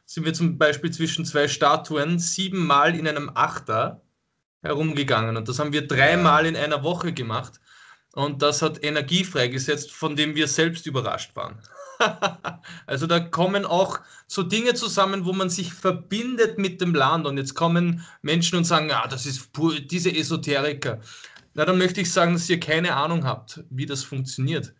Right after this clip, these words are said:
Speaker 1: Man muss sich mit dem Land verbinden und diese Straßen, dieses ganze System, das was über den Straßen ist, ähm, da gibt's darunter ein Land und das ist die Energiearbeit, von der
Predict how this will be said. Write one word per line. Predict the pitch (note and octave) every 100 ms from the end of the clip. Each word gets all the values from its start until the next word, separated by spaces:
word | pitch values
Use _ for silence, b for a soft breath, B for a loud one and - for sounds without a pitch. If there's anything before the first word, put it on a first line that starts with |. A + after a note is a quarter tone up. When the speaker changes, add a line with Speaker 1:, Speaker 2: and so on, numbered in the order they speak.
| _ _
Speaker 1:
Man | C#3 D#3
muss | F3
sich | F#3+
mit | F3 F3
dem | F3
Land | D3 C3+ G#3+
verbinden | - F3 C3 C3 C3 B2
und | B2
diese | E3 C#3
Straßen, | C3+ - C3+ F3+ A3 E3+ E3+ - B B B B
dieses | D#3 E3 E3
ganze | F3+ F3+ G3
System, | E3+ F3+ - F3+ G3+ A#3 F#3
das | F3
was | F3
über | - F#3 F#3
den | F3 E3
Straßen | - D3 D#3+ - F3
ist, | F#3+ - _ b b b -
ähm, | E3 F3 F3 F3+ F3 - -
da |
gibt's | E3+ F#3 -
darunter | F#3 F3 A3 F#3+
ein | E3+
Land | C#3+ C#3+ E3 E3
und | C3 C3
das | E3
ist | F3
die | F3
Energiearbeit, | D#3 D#3+ C3+ E3+ D#3+ A#2+ A2
von | - A2+
der | A#2 A#2